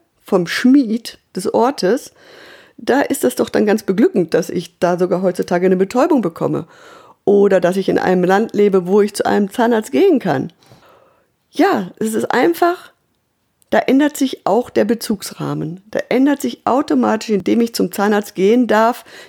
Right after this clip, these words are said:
ist die Belastung gleich weg. Und wie oft benutzen wir das Wort müssen sogar für Dinge, die wir gerne tun? Also, ich muss heute Abend noch zum Sport. Und man hat da vielleicht sogar Lust drauf, aber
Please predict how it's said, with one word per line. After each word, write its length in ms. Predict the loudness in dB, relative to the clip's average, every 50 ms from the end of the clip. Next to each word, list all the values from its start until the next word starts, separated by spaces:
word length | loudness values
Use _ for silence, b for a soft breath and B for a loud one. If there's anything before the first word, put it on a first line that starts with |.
| B -8
ist 160 | -4 -2 -2
die 40 | -2
Belastung 480 | 0 2 2 0 0 -2 -2 -2 -2
gleich 280 | 0 0 -2 -4 -4 -6
weg. 260 | -8 -8 -8 _ -20 _ B B B B B B B B B _
Und 180 | -2 0 2 4
wie 140 | 4 4
oft 300 | 4 2 -2 -2 -2 -2
benutzen 380 | -2 0 0 0 0 -2 -2 -2
wir 60 | -2
das 160 | -2 -2 -2
Wort 180 | -2 -2 0 0
müssen 280 | 0 -2 0 0 0 0
sogar 240 | 0 0 0 0
für 140 | 0 -2 -2
Dinge, 280 | 0 2 2 2 2 2
die 140 | 0 0 0
wir 100 | -2 -2
gerne 380 | 0 0 0 2 2 0 -2
tun? 320 | -2 -2 -2 -2 -2 -2 -6 _ b b b b b b b
Also, 320 | -2 0 0 2 0 0 -2 B B B B B B
ich 120 | -4 0 2
muss 220 | 2 2 2 0
heute 320 | 0 0 0 0 0 -2
Abend 240 | -2 -2 -2 -2 -2
noch 120 | -2 -4 -2
zum 180 | -2 -2 -2
Sport. 540 | -2 -2 -2 0 0 0 0 -2 -6 -10 -16 -20 _ _ _ _ _ _ _ _ _ _ _ _ _ _ -14 -4 0
Und 160 | 0 0 2
man 220 | 2 2 2 0
hat 140 | 0 -2 -2
da 80 | -2 -2
vielleicht 280 | -2 -2 -2 -2 -2
sogar 200 | -2 -2 0 0
Lust 340 | 2 0 0 -2 -2 -6 -6
drauf, 240 | -4 -2 -2 -2 -2
aber 360 | -2 0 0 0 -2 -4 -8